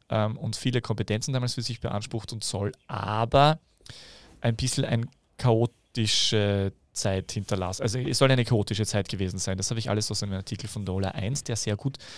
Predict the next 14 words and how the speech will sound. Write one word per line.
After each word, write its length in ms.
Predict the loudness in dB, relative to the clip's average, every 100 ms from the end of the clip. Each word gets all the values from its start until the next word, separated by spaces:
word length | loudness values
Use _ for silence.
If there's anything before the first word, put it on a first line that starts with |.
| -16 -18 -6
und 140 | -4
interessant 560 | -4 -4 -2 0 -2 -2
geschrieben 420 | 0 4 4 4
war. 160 | -2 -4 _ _ _ _ _ _ _
Ja, 160 | 4 4
und 120 | 6
jetzt 160 | 4 6
wollte 220 | 6 6
dieser, 400 | 4 6 6 6
dieser 280 | 2 4 6
Dellenbach 500 | 6 6 6 4 4
auf 180 | 0 2
jeden 180 | 0
Fall, 380 | 2 4 6 4